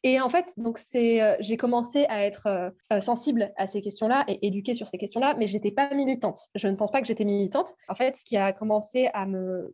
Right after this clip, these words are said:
question-, enfin, à me permettre de vraiment remettre en question certaines, euh, certaines idéologies, et cetera, c'est que je suis sortie avec une, euh, une fille, une Anglaise, qui, euh, elle, était très, euh,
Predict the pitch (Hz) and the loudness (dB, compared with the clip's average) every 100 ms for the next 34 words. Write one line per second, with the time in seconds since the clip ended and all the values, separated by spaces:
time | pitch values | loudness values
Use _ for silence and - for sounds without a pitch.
0 | - - 233 - - 220 208 202 202 226 | -8 -4 -4 -4 -4 0 2 2 0 0
1 | 220 233 196 196 185 214 226 220 208 208 | 0 0 0 -2 0 2 2 2 0 -4
2 | - 208 202 196 - 220 - 208 190 175 | -4 -6 -6 -6 -2 -2 -2 -2 0 0
3 | - - - 208 202 190 196 202 208 233 | -2 -6 -10 -6 -4 0 2 2 2 0
4 | 202 - - 196 233 - - - - - | -2 -8 -6 -2 -2 -4 -12 -20 -20 -4
5 | 226 214 190 247 247 294 262 254 269 240 | -2 0 0 0 0 -2 -2 -4 0 2
6 | 208 208 214 196 180 165 117 - 202 196 | 2 -2 0 2 2 0 -2 -2 0 2
7 | 190 - - 233 233 208 196 202 240 311 | 2 -2 -2 0 2 0 0 2 2 2
8 | 190 - _ _ _ _ - - 254 269 | -2 -6 _ _ _ _ -12 -2 2 4
9 | 202 196 196 - 226 247 226 214 202 - | 4 2 0 0 0 0 -2 -4 -8 -2
10 | 226 233 240 233 208 190 185 175 | 2 4 6 6 4 4 2 2